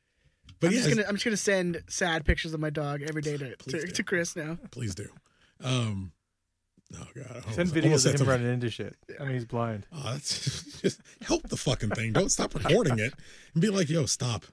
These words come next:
Speaker 1: Turn left."
Speaker 2: Just nudge it with my foot. <laughs>
Speaker 1: It's, Daddy had a heart attack. I can't. I can't.
Speaker 2: Can't, I can't bend down.
Speaker 1: Can't bend down
Speaker 2: Come
Speaker 1: too
Speaker 2: on.
Speaker 1: much. Come on, you're heavy.
Speaker 2: If I,
Speaker 1: You're
Speaker 2: if I
Speaker 1: heavy.
Speaker 2: bend up, if I come up too quickly, I get all head rush. Like
Speaker 1: Every man for himself. You pull yourself up by your
Speaker 3: <laughs>
Speaker 1: bootstraps.
Speaker 3: He had a heart attack.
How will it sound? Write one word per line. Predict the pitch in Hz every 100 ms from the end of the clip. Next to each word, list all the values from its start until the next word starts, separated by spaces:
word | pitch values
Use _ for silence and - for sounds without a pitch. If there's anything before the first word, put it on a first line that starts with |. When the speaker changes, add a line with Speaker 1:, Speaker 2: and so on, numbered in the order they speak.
| -
Speaker 1:
Turn | - 123
left." | 110 98 - -
Speaker 2:
Just | - 226
nudge | 180 175
it | 175
with | 165
my | 147
foot. | - - - -
<laughs> | - - - - - - _ _ - - - 285 359 _ - - -
Speaker 1:
It's, | - 440 - 403 349 -
Daddy | - 165
had | 139
a |
heart | 104 110
attack. | - -
I | -
can't. | 123 -
I | 147 165
can't. | 165 131 113
Speaker 2:
Can't, | 254 214
I |
can't | 214 247
bend | 208
down. | 196 165
Speaker 1:
Can't | 185
bend | 151
down | 139 120
Speaker 2:
Come |
Speaker 1:
too | 117
Speaker 2:
on. |
Speaker 1:
much. | - 160 123
Come |
on, | 101
you're | 117
heavy. | 107 107 92 -
Speaker 2:
If | 214
I, |
Speaker 1:
You're | 208
Speaker 2:
if | 196
I |
Speaker 1:
heavy. | 214
Speaker 2:
bend | 226 247
up, | 247 -
if | 220
I | 202 180 175
come | - 233
up | 233
too | 240
quickly, | 226 269 285 269
I | 190
get | 175 180
all | 175
head | 208
rush. | 214 214 214
Like | 196 165 - - -
Speaker 1:
Every | 143
man | 139 131
for | 123
himself. | 95 101 - - - _ _ - - -
You | 131
pull | 147 160
yourself | 143 151 117
up | 143
by | 120
your | 107
Speaker 3:
<laughs> |
Speaker 1:
bootstraps. | 120 104 254 202 254
Speaker 3:
He |
had | 226 147
a | 208
heart | 175 285
attack. | 247 - 359 - 359 - 349